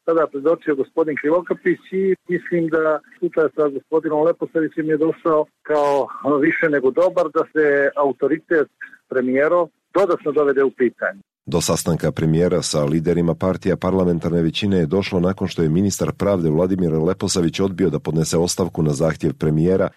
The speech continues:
Speaker 2: koja je tražena nakon oštrih reakcija iz zemlje i međunarodne zajednice na ministrovo negiranje genocida u Srebrenici.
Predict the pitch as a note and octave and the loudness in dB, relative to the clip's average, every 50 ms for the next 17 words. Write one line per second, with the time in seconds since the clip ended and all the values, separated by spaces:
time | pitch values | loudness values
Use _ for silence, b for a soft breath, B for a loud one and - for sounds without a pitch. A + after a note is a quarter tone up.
0 | b b b b b - - A#2 A2 G2+ G#2 G2+ G2+ G2+ G2 F2+ G2+ F#2+ F#2+ F#2 | b b b b b -2 0 0 0 0 0 0 0 0 0 0 0 0 0 2
1 | F2+ E2 D#2 - D#2+ D#2 E2 F#2 F2+ - - F#2 F2+ E2 - D#2+ D#2+ D#2+ E2+ E2 | 0 0 -2 -2 -2 0 0 0 0 -2 -2 -2 -2 -2 -2 -2 -2 -2 -2 -2
2 | - - F2+ F2+ D#2 D#2 D2+ C#2+ D2 C#2 C#2 D#2 F#2 F#2 F2 F2 E2+ D#2 - - | -4 -2 -2 0 0 0 0 -2 -4 -4 -2 0 0 0 2 2 0 0 -2 -2
3 | E2 D2 C#2+ C#2+ C#2+ D2 D2+ E2+ F#2+ G2 F#2+ E2+ F2 D#2+ D2 F2 F2+ F#2 F2 F2+ | -4 -4 -4 -4 -4 -2 0 0 2 0 0 0 -2 -2 0 0 0 0 0 -2
4 | E2 - - D#2 - B B B B B B B B F2+ G2 G2 G2+ G2+ G2+ F#2+ | -2 -2 -4 -4 -4 B B B B B B B B 0 0 2 2 2 2 0
5 | - - F2+ F#2 F2+ F2 E2+ D#2 D2+ C#2 C#2 F2 F#2 F#2 F#2 F2 D#2 D2+ C2+ C2 | -2 -2 0 0 2 2 2 2 0 -2 0 0 0 0 0 0 0 -2 -2 -2
6 | D#2+ F#2 F#2 F2 - - F2 D2+ D2 C#2+ C#2 - - F2 F#2 E2 F2 E2+ E2 D#2 | -2 0 0 -2 -2 -4 -4 -2 -2 -2 -2 -2 -2 -2 0 0 0 0 0 0
7 | D2 - - D2 C2+ | 0 -2 -4 -6 -6